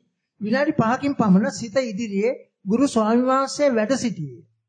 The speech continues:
ස්වාමි වහන්සේ තියෙන වරහන් තුන මුළු වැඩසටහනේදීම ගුරු ස්වාමි වහන්සේ මා දෙස බලා සිටින ආකාරය මෙනෙහි විය. නැවත මා පර්යංකේ පඨවි ස්වභාවය මෙනෙහි විය. මෙම අවස්ථාවේ එම ස්වභාවය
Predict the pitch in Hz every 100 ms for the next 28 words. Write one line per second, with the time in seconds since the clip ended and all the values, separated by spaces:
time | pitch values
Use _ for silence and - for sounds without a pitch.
0 | _ _ _ _ _ _ _ _ - 202
1 | 208 214 202 190 202 165 175 202 214 220
2 | 185 196 180 175 - - 190 196 196 196
3 | 185 202 240 175 185 185 196 196 190 190
4 | 190 226 180 180 170 175 180 180 - -
5 | 190 190 185 190 _ - 170 - 185 190
6 | 240 202 170 147 - - _ _ _ _
7 | _ _ _ _ - 208 254 294 285 269
8 | 214 208 247 262 - 269 311 - _ -
9 | 202 226 269 285 269 220 214 240 254 277
10 | 320 - 190 214 233 196 143 - _ _
11 | _ _ _ _ _ 196 240 302 - 208
12 | 233 - 269 226 262 262 247 220 - 208
13 | 233 247 220